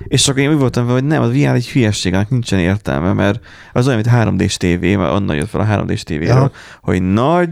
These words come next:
Speaker 1: csilladatávval indult, aztán nem belőle
Speaker 2: Túl
Speaker 1: semmi.
Speaker 2: nagyon kifulladt
Speaker 1: Ez
Speaker 2: egy
Speaker 1: a
Speaker 2: három D
Speaker 1: fingani
Speaker 2: tévé.
Speaker 1: akartál, de helyette beszartál. Nagyjából a, a három D-s tévé az ilyen.
Speaker 2: Igen.
Speaker 1: És,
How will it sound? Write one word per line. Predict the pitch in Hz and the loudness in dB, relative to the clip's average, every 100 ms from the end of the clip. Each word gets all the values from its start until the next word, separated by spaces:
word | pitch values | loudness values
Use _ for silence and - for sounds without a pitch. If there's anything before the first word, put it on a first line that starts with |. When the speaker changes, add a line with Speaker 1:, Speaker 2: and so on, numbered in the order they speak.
| - | -4
Speaker 1:
csilladatávval | - 151 139 131 - 131 113 110 113 | -2 0 2 0 0 -2 -2 0 0
indult, | 107 101 98 | 0 0 0
aztán | 98 - 95 | -2 -2 -2
nem | 92 92 | -2 -2
belőle | 92 90 | -4 -4
Speaker 2:
Túl | 95 | -4
Speaker 1:
semmi. | - 151 | 0 2
Speaker 2:
nagyon | 123 113 101 | 4 4 2
kifulladt | 107 98 101 104 - | -2 0 2 2 2
Speaker 1:
Ez | 113 | 0
Speaker 2:
egy | |
Speaker 1:
a | 113 | 2
Speaker 2:
három | 107 98 101 143 | 2 2 2 2
D | 104 | 2
Speaker 1:
fingani | 160 131 | 2 2
Speaker 2:
tévé. | 117 131 | 2 0
Speaker 1:
akartál, | 131 120 110 | 0 0 0
de | 101 | 2
helyette | 101 95 - | 2 2 0
beszartál. | 95 95 80 78 - 95 | -2 0 -2 -2 -2 0
Nagyjából | 131 131 117 113 | 0 2 2 2
a, | 95 110 98 - - | 2 0 0 -2 -2
a | - | 0
három | 123 139 110 | 2 2 0
D-s | 98 95 | 0 0
tévé | 131 113 101 | 0 2 2
az | 95 | 2
ilyen. | 92 73 120 | 2 2 2
Speaker 2:
Igen. | 113 113 - _ - - - | 2 0 -4 _ -20 -12 -2
Speaker 1:
És, | 110 110 - | 0 0 -2